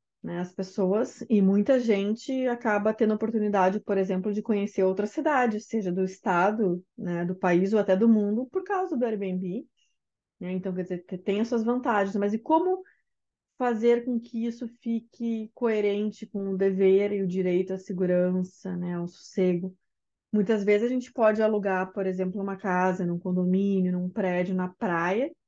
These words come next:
só pra dar um exemplo, e simplesmente a família que alugou aquela casa ao lado fazer barulho o dia inteiro, e a churrasca, a música alta, barulho, e a pessoa alugou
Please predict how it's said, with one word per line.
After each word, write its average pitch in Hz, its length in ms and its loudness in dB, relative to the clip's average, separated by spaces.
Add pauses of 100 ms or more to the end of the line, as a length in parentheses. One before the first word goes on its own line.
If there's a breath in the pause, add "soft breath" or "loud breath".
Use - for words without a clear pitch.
(100)
só 185 80 -14
pra 180 120 -4
dar 180 140 0
um 180 40 -2
exemplo, 185 560 -4 (1500)
e 233 60 -6
simplesmente 269 500 -2
a 320 60 0
família 285 480 0
que 294 80 -2
alugou 226 380 0
aquela 214 580 -4 (160)
casa 202 360 0
ao 220 60 0
lado 226 600 0 (640)
fazer 311 220 0
barulho 226 360 -2
o - 20 -6
dia 196 120 -6
inteiro, 208 440 0
e 202 60 0
a 214 40 -4
churrasca, 220 500 -4
a 202 40 -2
música 202 320 -4
alta, 214 440 2
barulho, 208 480 0
e 226 120 0
a 226 60 2
pessoa 233 360 -2
alugou 233 640 0